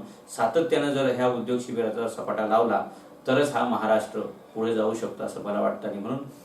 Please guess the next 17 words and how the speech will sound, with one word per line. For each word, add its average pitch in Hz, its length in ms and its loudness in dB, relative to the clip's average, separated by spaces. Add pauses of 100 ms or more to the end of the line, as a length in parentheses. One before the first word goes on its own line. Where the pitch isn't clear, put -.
(220)
आपण 110 340 -2
ज्या 123 180 4
ज्या 175 160 4
श-, - 240 -8
प्रमाणे 131 340 2
शक्य 123 300 -4
होईल, 107 260 2
जिथे 120 260 -2
जे 151 120 0
शक्य 123 280 -4
होईल, 101 240 0 (340)
अशी 123 220 -6
उद्योजकता 110 480 -2
विकास 107 400 -2
शिबिरं 107 300 -2
लावली 104 320 0
पाहिजेत 127 340 0